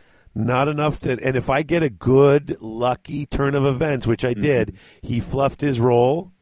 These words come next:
Speaker 1: and I managed
Speaker 2: Loses
Speaker 1: to do, like,
Speaker 2: combat,
Speaker 1: two
Speaker 2: yeah.
Speaker 1: wounds, and you lose combat by four or five, and you have a big roll. Oh, crap, I gotta just take this whole unit off the table.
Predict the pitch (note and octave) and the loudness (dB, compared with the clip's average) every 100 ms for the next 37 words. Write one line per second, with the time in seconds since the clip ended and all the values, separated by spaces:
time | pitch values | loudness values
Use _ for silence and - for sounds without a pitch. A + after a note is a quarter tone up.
0 | _ _ _ _ _ _ _ _ _ _ | _ _ _ _ _ _ _ _ _ _
1 | - B2+ A2+ A#2 A2+ A2 A2 G2+ A#2 B2+ | -4 -2 -2 -2 -2 -2 -4 -2 -2 0
2 | C3+ C3+ F#2 - A#2+ C#3 F#2 E2+ F2 F2 | 0 2 0 0 4 4 4 2 2 2
3 | A#2+ F#3+ D#3+ C3 A2+ B2+ D#3+ - - B2+ | 2 2 2 2 2 -2 -4 -6 -4 -4
4 | C3 C#3+ F3 F#3+ - - G#3+ - D3 D3 | -4 -2 2 0 -2 -6 -4 -2 0 -2
5 | - E3+ D#3+ D3+ - F#3+ E3+ C3+ B2+ B2 | 0 4 4 2 0 0 0 0 -4 -4
6 | - C3+ C#3+ - E3 C3+ F#3 F3 D3+ D#3+ | -2 2 2 2 0 2 4 6 4 0
7 | - _ _ _ _ _ A#2+ A2+ - D3 | -8 _ _ _ _ _ -4 -4 -4 -4
8 | C3+ A#2 G#2 G2 G2+ G2+ G2+ A2 G#2 G#2 | -4 -2 -4 -2 -2 -2 -4 -6 -6 -2
9 | G#2+ A2 A#2 A#2+ G#2 G#2 - A2 B2+ G2 | 0 0 2 2 0 -2 -6 -4 -2 -2
10 | - | -6